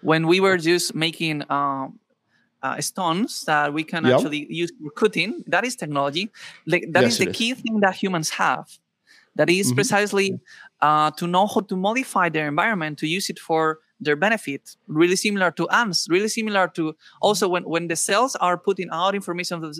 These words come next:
Speaker 1: of, of their bodies, is because they have capacity to interact that way with the environment. And the thing is that you need first to have that capacity of change your
Speaker 2: Mm-hmm.
Speaker 1: environment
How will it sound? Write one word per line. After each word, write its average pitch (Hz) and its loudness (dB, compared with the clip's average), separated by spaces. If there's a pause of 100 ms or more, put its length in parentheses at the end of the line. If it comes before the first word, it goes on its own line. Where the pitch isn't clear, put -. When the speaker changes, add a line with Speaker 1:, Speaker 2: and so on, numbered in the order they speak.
Speaker 1:
of, 143 -4 (100)
of 139 -8 (100)
their 143 0
bodies, 160 -2
is 156 -10
because 175 -4
they 170 0
have 220 -2
capacity 151 -4
to 147 -8
interact 151 -4
that 151 2
way 185 0
with 143 -4
the 143 -6
environment. 139 -6 (360)
And 160 -2
the 175 0
thing 208 -2
is 190 -4
that 170 0
you 180 -2
need 208 -4
first 180 0 (300)
to 151 -8
have 165 0
that 160 -4
capacity 160 -4 (400)
of 135 0
change 170 2
your 143 4
Speaker 2:
Mm-hmm. 139 4
Speaker 1:
environment 170 2